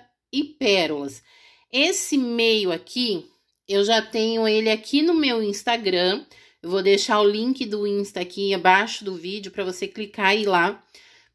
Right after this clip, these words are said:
pra ver como faz esse meio com a manta e a pérola, tá? E a costura do meio é igual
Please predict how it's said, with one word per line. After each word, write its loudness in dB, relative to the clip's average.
pra 4
ver -2
como -6
faz -4
esse -4
meio -2
com -4
a 2
manta 0
e -2
a 2
pérola, -4
tá? 0
E -2
a 2
costura -6
do -2
meio -2
é 0
igual 2